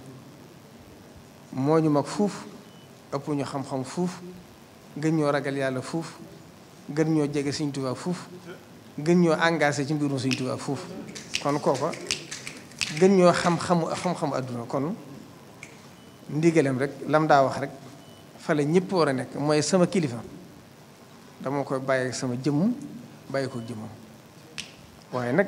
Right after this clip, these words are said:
àdduna la Sëriñ Tuubaa waxoon, booba dafa woote.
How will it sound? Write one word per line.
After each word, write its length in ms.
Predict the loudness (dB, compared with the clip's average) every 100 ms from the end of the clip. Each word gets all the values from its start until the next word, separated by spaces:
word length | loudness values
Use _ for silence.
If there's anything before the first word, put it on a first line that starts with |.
| 6
àdduna 420 | 6 6 6 4 2 -10 -14 -18 -20 -20 -20 -20 -20 -20 -6
la 120 | 2 6
Sëriñ 240 | 6 6
Tuubaa 240 | 4 4 4
waxoon, 240 | 4 -2 -4 -10 -16 -20 -20 -20 -20 -20 -20 -20 -8
booba 220 | -2 -2
dafa 300 | -2 -2 -6 -6 -16 -8
woote. 400 | 0 0 0 -6